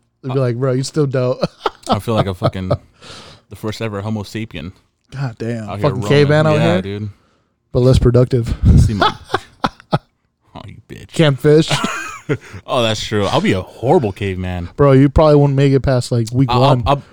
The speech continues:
Speaker 2: no, I'll probably die. No, I mean, I'll probably just be banging bitches, dude.
Speaker 1: <laughs> Banging what? Fucking your dog?
Speaker 2: No, hell no. Hey, I can't do that.
Speaker 1: <laughs>
Speaker 2: Well, back then, probably, it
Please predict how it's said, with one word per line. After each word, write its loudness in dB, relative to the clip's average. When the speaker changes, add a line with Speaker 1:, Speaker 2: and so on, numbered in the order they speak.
Speaker 2:
no, -2
I'll -2
probably -8
die. -10
No, 4
I 2
mean, 2
I'll -14
probably -12
just -20
be -20
banging -16
bitches, -20
dude. -18
Speaker 1:
<laughs> -6
Banging 2
what? 2
Fucking -2
your 0
dog? -2
Speaker 2:
No, 0
hell -4
no. -8
Hey, -12
I -8
can't -8
do -6
that. -8
Speaker 1:
<laughs> -18
Speaker 2:
Well, -2
back -4
then, -4
probably, -10
it -16